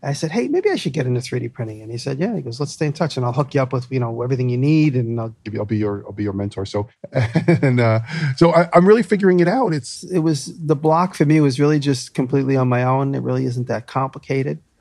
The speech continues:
And to go from Fusion into a three D print is super easy. Uh, I, it's like printing a piece of paper. It's as simple as that. I mean, obviously you gotta have the equipment, but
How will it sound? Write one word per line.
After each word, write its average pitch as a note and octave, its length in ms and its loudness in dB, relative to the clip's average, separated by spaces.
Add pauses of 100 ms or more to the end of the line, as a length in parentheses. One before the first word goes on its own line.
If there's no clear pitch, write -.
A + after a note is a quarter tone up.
(480)
And A#2+ 240 -4
to B2 60 -8
go C3 180 0
from A#2 220 -4
Fusion F#3 760 0 (840)
into D3 340 0
a D3 60 0
three D#3 180 -2
D D3+ 100 0
print E3 400 0
is B2+ 400 -4
super E3+ 420 0
easy. C3 600 -2
Uh, B2 60 -4
I, - 420 -10
it's - 200 -6
like D3 200 -4
printing D#3 240 0
a C#3 40 -2
piece D3+ 220 -4
of - 60 -6
paper. F3 480 -4
It's B2 180 -8
as B2+ 100 -4
simple E3+ 300 2
as B2+ 100 0
that. A#2+ 240 -2
I A#2+ 60 -8
mean, A#2+ 120 -4
obviously B2+ 280 -4
you A#2+ 80 -4
gotta A#2 80 -4
have A#2 140 -6
the A#2 60 -8
equipment, A#2+ 440 -6 (500)
but G2 220 -2